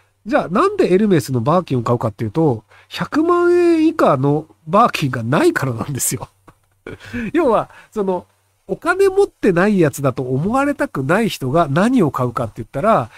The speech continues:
百万円以下のラインがないカバン買った方がいいでしょ。<laughs> でも、あ、あのバ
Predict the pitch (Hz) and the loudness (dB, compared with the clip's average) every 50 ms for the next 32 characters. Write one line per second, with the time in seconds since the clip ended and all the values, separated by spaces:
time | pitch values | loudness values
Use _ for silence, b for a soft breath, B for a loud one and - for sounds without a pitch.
0 | B B B - - 185 185 - - 294 311 339 330 311 311 320 320 320 311 302 | B B B -6 -4 -4 -4 -2 -2 0 2 2 2 4 2 4 4 2 2 2
1 | 233 156 139 131 156 190 233 233 202 160 - 135 120 165 220 262 214 - - 147 | 2 0 2 2 2 2 2 2 0 0 -2 0 2 2 2 2 0 -2 -4 -2
2 | 135 143 143 131 - 151 - - 208 185 135 127 143 135 151 180 - - - - | -2 -2 -2 -2 -4 -4 -2 -2 -2 -2 0 -2 -2 0 0 -2 -2 -6 -12 -20
3 | _ _ _ _ - 226 - _ - - - - - - 247 233 - 254 349 370 | _ _ _ _ -14 -14 -14 _ -20 -20 -20 -18 -14 -10 -10 -4 0 0 2 4
4 | 349 294 170 - B B B B B _ - - 233 254 254 185 - - - 180 | 4 2 2 0 B B B B B _ -4 -2 -2 -2 -2 -4 -6 -2 0 2
5 | 214 285 349 392 440 | 2 2 4 4 4